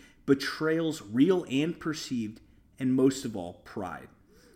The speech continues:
It's a story that's been playing out ever since the Soviet Union collapsed and Moscow's once immeasurable might turned to rubble, turned to dust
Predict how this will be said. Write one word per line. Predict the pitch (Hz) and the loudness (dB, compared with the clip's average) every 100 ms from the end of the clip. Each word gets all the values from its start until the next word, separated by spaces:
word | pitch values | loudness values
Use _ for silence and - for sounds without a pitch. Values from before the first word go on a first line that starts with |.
| - | -6
It's | 143 | -2
a | 165 | 0
story | - 240 262 | 0 2 2
that's | 214 170 165 - | 2 -2 -4 -6
been | - 151 139 | 2 2 2
playing | - 151 156 165 143 | -2 -4 -2 0 0
out | 147 143 151 | -4 -6 -6
ever | 151 170 | -4 -2
since | 160 - 147 123 113 - - - - | -2 -2 -2 -2 -2 -8 -16 -20 -4
the | 131 | -2
Soviet | - 143 139 139 | 2 2 4 2
Union | 117 127 117 | 2 2 2
collapsed | 113 - 117 107 104 - - - - - | -2 -8 -6 -6 -6 -10 -14 -20 -20 -4
and | 139 135 | 2 4
Moscow's | 131 143 151 - 139 113 107 | 4 0 -2 -4 -6 -6 -8
once | 120 139 156 - | -4 -2 -2 -4
immeasurable | 151 123 123 139 147 135 127 | -2 0 0 0 0 -2 -2
might | 110 110 117 92 - _ _ _ - | -2 0 -2 -6 -12 _ _ _ -16
turned | - 127 120 | -2 0 0
to | 120 | -4
rubble, | 104 101 87 - _ _ _ _ - _ | -6 -6 -8 -14 _ _ _ _ -20 _
turned | - - 147 147 | -6 2 2 2
to | 151 | -2
dust | 131 104 123 101 - - | -4 -2 -4 -4 -8 -10